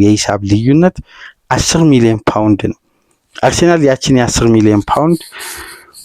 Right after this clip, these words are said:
ውል አሻሽሎ ለማቅረብ ፈቃደኛ አይደለም። ይሄ ፖርቱጋል ሚዲያ የሚለውና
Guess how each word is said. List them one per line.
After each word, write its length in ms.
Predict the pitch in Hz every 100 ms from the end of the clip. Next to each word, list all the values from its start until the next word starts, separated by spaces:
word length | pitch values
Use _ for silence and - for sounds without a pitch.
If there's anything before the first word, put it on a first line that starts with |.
| -
ውል 260 | 110 151 214 - -
አሻሽሎ 460 | 139 - 165 - 151
ለማቅረብ 440 | 131 117 110 - 110
ፈቃደኛ 520 | - - 110 107 107 101
አይደለም። 460 | 98 - - 117 - _ _ _ - -
ይሄ 120 | 127 127
ፖርቱጋል 440 | 120 - 110 107
ሚዲያ 240 | 104 101
የሚለውና 440 | 101 101 107 123